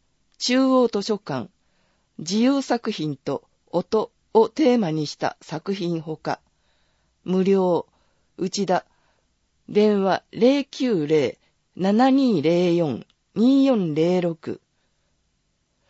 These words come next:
ギター弾き語り講習会。全四回。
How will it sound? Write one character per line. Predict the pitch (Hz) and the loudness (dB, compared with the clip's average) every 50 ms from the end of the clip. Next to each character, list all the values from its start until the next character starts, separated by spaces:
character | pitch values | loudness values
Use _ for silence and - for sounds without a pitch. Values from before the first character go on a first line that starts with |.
| _ _ _ _ _ - | _ _ _ _ _ -10
ギ | 170 190 269 277 | -4 -2 -2 -2
タ | - - 220 190 160 151 143 | 0 -2 0 2 2 2 2
ー | 143 - - 233 247 | 0 -4 -4 -2 2
弾 | 254 254 240 | 2 2 2
き | - | 2
語 | 247 220 | 0 -2
り | 214 220 | -2 -4
講 | - - 233 214 214 214 | -4 -2 0 2 2 2
習 | 208 - 208 196 160 135 | 0 -2 -4 -4 -4 -4
会。 | - - 127 117 - - _ _ _ _ _ _ _ _ _ _ | -6 -6 -6 -6 -6 -10 _ _ _ _ _ _ _ _ _ _
全 | 185 170 185 208 180 147 127 | -6 -2 -2 0 0 0 0
四 | 139 165 170 170 160 | 0 0 0 -2 -4
回。 | - - 180 151 110 - | -4 -4 -4 -4 -4 -6